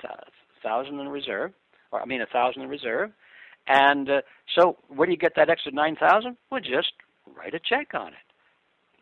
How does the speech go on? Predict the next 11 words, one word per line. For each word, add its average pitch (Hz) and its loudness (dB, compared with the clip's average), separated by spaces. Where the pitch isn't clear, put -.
Put 135 -4
it 123 -4
out 147 4
of 165 2
the 170 -6
computer. 240 -6
Create 135 -4
it 156 -4
out 156 2
of 151 -6
nothing. 170 -8